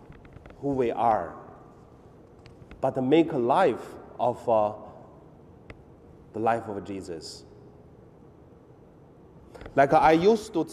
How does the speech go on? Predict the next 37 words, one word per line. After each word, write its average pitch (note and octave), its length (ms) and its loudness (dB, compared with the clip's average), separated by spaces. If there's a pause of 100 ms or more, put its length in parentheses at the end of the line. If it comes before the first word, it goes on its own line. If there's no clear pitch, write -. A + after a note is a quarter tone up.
(140)
tell C#3 340 -2
the B2 140 -6
people, B2 580 -6 (240)
I C3+ 100 -4
like F3 320 -4
the D#3+ 80 -2
words D3 400 0 (140)
from B2+ 320 -2
the B2 100 -6
constitution D#3 760 -2
of A2 360 -6
our, A#2 560 -4 (300)
our B2+ 200 -2
S C3 180 -6
V D#3+ 160 2
D. G#2+ 240 -8 (840)
"The D3 100 0
life F#3+ 360 0 (260)
of D3+ 300 -2
Jesus C3+ 540 0
is B2+ 260 -10
our A#2 320 -4
life. F#2 380 -6 (580)
The A2+ 100 -6
mission D3+ 420 -2
of A#2 360 -6
Jesus G#2 640 -10 (280)
is D3+ 180 -10
our D#3+ 180 -2
mission." C#3+ 540 -4 (280)
That G3+ 180 -2
is D3+ 160 -4
how B2+ 220 -4
do B2 140 -8
we B2 120 -2
deny A#2 400 -6
ourselves. G2 600 -8